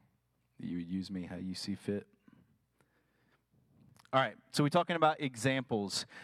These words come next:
I want you to think, uh, I got a question for you at the, here, here, here at the beginning. I want you to think of something that you're good at. Something that you feel like, "Yeah,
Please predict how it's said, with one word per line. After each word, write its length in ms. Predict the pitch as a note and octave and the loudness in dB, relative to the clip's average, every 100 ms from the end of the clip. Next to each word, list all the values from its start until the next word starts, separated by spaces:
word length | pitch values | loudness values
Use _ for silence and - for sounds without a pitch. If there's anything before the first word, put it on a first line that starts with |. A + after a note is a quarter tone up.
| - | 0
I 40 | C#3 | 2
want 180 | F3+ | 4
you 60 | G3 | 2
to 60 | E3 | 2
think, 200 | E3+ C#3+ - - | 0 0 -12 0
uh, 300 | D#3+ C#3 A#2+ | 4 4 2
I 60 | B2+ | 0
got 100 | B2+ | 0
a 40 | |
question 320 | - C3+ - A#2 | 4 2 2 2
for 140 | B2+ | 2
you 100 | A#2 | 2
at 80 | A2 | 0
the, 100 | B2 | -4
here, 220 | B2+ B2+ | -2 -2
here, 220 | B2+ B2 - | -2 -4 -2
here 100 | B2 | -2
at 60 | |
the 60 | G2+ | -2
beginning. 200 | G#2 G2 | -2 0
I 40 | |
want 120 | B2+ | 0
you 80 | D3+ | 0
to 60 | C3+ | -2
think 140 | C3+ | -2
of 60 | B2+ | -2
something 260 | C3 B2 | -2 0
that 80 | A2+ | -2
you're 100 | G#2+ | -2
good 180 | G2+ F2+ | -2 -2
at. 140 | E2+ - _ _ _ _ _ _ _ _ - | -4 -10 _ _ _ _ _ _ _ _ -8
Something 260 | - D3+ D#3+ | 0 2 2
that 160 | D3 C#3 | 0 2
you 120 | C#3+ | 0
feel 160 | D3 | 2
like, 300 | B2+ A#2 A#2+ - - - - _ _ _ - | 2 2 -2 -12 -20 -20 -20 _ _ _ -4
"Yeah, 260 | F#4 - | -2 -2